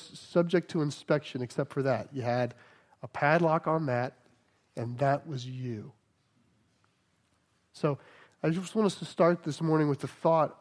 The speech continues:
of a room, a life where what is seen is never used and is not real, and what is unseen is where everything is hidden. Because we're gonna talk about righteousness.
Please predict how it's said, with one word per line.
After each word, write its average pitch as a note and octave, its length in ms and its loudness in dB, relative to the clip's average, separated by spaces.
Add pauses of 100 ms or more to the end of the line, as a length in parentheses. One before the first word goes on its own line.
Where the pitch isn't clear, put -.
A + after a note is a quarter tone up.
of C#3 560 2
a D3+ 80 -2
room, D3+ 580 4 (760)
a D3 120 2
life D#3 580 2
where D3+ 400 2
what F3+ 340 2
is E3 140 0
seen F3 680 0 (920)
is D3 220 2
never D#3+ 400 4
used C#3 600 -2 (100)
and C#3 120 0
is C3+ 200 0
not D3+ 280 0
real, D3+ 540 -4
and C#3 220 -4
what D#3 100 2
is C3+ 140 -4 (100)
unseen E3 560 -2
is B2+ 140 -4
where C3 180 -4
everything C#3 380 -6
is A#2 140 -8
hidden. C3 360 -12 (1300)
Because D#3+ 300 -8
we're G3+ 60 0
gonna F#3+ 120 2
talk E3 220 -2
about C#3+ 200 2
righteousness. C#3+ 680 -8